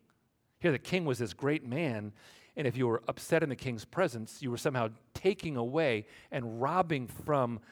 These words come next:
some of the king's dignity and glory. He did not want anybody sad in his presence.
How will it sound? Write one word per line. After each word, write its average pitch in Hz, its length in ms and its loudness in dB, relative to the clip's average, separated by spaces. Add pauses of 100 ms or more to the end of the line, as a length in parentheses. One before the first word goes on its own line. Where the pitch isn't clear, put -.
(260)
some 151 240 -2
of 131 80 -2
the 120 80 -4
king's 131 320 -6
dignity 113 480 0
and 95 140 -8
glory. 113 440 -2 (500)
He 160 100 -2
did 143 120 2
not 131 160 0
want 110 160 -6 (140)
anybody 120 540 0
sad 104 560 -4 (380)
in 123 100 -6
his 104 140 -6
presence. 127 560 -2